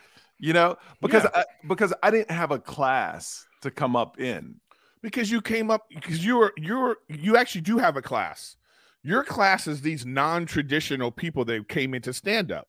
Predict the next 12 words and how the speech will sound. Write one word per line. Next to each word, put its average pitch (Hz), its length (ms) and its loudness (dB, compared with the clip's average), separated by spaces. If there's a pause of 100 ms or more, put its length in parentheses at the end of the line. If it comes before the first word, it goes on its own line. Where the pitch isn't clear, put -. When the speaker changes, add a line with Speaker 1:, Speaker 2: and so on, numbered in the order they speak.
(440)
Speaker 2:
That's 151 220 4
your 165 120 0
class, 185 520 -2
you 127 100 -6
know? 127 160 -2
Speaker 1:
Mm. 104 220 -10 (100)
Speaker 2:
You're 170 240 6
in 185 100 6
with 170 120 0
those 160 200 2
people 165 420 -2
like, 120 240 0